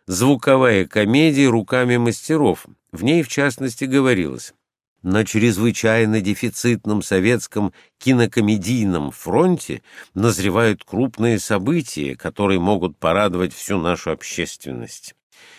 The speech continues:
Ряд виднейших мастеров: Сергей Эйзенштейн, Григорий Александров, Александр Довженко и другие, уже включился и в ближайшее время начинает работу по созданию этой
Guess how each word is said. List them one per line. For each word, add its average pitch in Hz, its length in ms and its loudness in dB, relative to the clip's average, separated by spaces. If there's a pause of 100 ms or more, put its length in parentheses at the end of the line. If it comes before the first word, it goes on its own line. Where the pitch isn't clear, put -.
Ряд 113 380 0
виднейших 101 640 -2
мастеров: 98 760 -2 (640)
Сергей 113 640 0
Эйзенштейн, 95 960 0 (360)
Григорий 113 560 2
Александров, 90 720 -4
Александр 113 560 -2
Довженко 90 720 -2
и 76 60 -4
другие, 120 520 -2 (300)
уже 110 240 2
включился 110 800 -4 (340)
и 123 100 0
в 113 80 0
ближайшее 95 640 0
время 135 380 0
начинает 90 560 -2
работу 131 480 -2
по 92 140 -6
созданию 104 640 -2
этой 101 380 -2